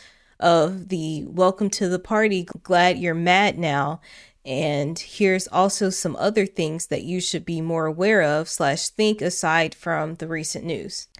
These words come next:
And then Megan, you responded, "If this is the first year people are celebrating, it's because now they are affected. That's not learning or growth. That's selfish ignorance."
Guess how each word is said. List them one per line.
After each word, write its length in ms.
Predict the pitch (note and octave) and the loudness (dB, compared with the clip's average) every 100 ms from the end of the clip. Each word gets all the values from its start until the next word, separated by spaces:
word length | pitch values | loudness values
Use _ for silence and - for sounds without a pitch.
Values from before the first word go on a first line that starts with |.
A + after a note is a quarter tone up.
| - | -2
And 140 | F3+ | 2
then 180 | F3 F3 | 4 6
Megan, 360 | E3+ E3+ E3+ | 4 4 0
you 140 | F3 F#3+ | 0 2
responded, 760 | F#3+ F#3+ - C#3+ D3 D#3 D3+ _ _ - | 0 -2 -2 -2 -2 -4 -6 _ _ -6
"If 160 | F#3 | -2
this 260 | G#3 A3+ B3 | 4 4 4
is 400 | C#4 C4 - - _ - | 0 0 -4 -8 _ -2
the 100 | F#3+ | -2
first 480 | - G3 G3 A3+ - | 2 4 4 4 -2
year 500 | G3 F#3 D#3 D#3 F#3+ _ _ - | 0 0 0 -2 -6 _ _ -10
people 340 | - A3 G#3+ A3 | 0 0 2 2
are 160 | F#3+ | 2
celebrating, 800 | F#3+ - A3 G3 E3 D#3 C#3+ C#3+ - | 0 2 4 4 2 0 0 -2 -2
it's 240 | F3 - | -4 -4
because 600 | - G#3 - F#3 F3+ F3+ | -4 -4 0 0 0 -2
now 380 | E3+ F3+ F3+ G#3 | 0 4 4 2
they 200 | G3 F3+ | 2 2
are 120 | D#3+ | 0
affected. 640 | E3+ - F3 - - - - _ | -2 2 2 0 -8 -10 -12 _
That's 240 | - F3+ F#3 | -2 -2 2
not 320 | F#3 G3+ - | 4 4 2
learning 380 | F#3 F#3 F#3 E3+ | 0 2 0 -2
or 140 | F3+ | -4
growth. 400 | E3+ E3+ C3+ - | -4 -2 -2 -2
That's 240 | - D3 - | -2 -2 -2
selfish 560 | - E3+ F3+ F3 E3 - | 0 0 0 -4 -6 -6
ignorance." 600 | E3+ D#3 F#2 - - | -8 -8 -14 -14 -12